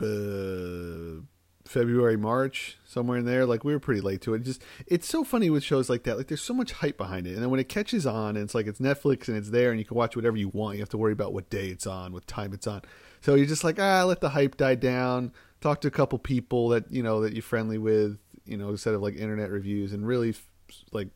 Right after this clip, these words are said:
flesh out, like, "Is this something I wanna spend my time on?"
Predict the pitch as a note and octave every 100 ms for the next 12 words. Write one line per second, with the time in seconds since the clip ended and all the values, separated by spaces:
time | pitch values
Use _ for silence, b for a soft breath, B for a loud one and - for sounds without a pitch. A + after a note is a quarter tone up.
0 | _ - B2+ A2+ B2 G2 F2 G2 A#2+ -
1 | D3+ D3 C#3 C3+ B2+ - - B2 A#2+ A2
2 | G#2 - G3 F3+ F2+ E2+